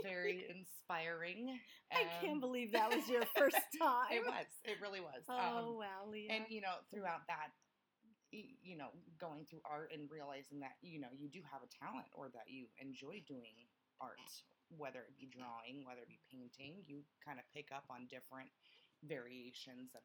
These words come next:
Speaker 1: techniques that you like to use. And so, you know, moving on through, like, junior high school and high school is really,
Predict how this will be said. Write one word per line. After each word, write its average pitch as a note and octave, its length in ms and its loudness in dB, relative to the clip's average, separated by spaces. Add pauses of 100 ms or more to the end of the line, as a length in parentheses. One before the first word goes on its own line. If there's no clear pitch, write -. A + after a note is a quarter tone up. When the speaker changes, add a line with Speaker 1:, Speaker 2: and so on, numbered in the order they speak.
Speaker 1:
techniques D#3+ 560 -12
that - 100 -12
you D3 80 -12
like A2 240 -10
to E3+ 80 -14
use. B3+ 220 -12 (760)
And D#3 220 -6
so, C3+ 480 -8 (340)
you F3+ 140 -8
know, C3 100 -6
moving D3 380 -6
on C3+ 160 -6
through, C#3+ 160 -10
like, A#2+ 160 -12
junior C3 320 -10
high C3+ 160 -12
school B2 320 -10
and A2+ 80 -12
high D3 180 -6
school B2 300 -12
is - 100 -16
really, C3 220 -12